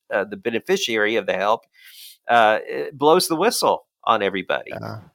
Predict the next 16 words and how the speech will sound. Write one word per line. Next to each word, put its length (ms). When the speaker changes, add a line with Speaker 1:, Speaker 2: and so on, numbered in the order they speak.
Speaker 1:
um, 420
as 180
Speaker 2:
Yeah. 60
Speaker 1:
they 200
heal 440
and 140
get 200
better. 340
And, 300
um, 480
and 240
that 260
whistleblower, 920
uh, 360
suddenly 400
disrupts 640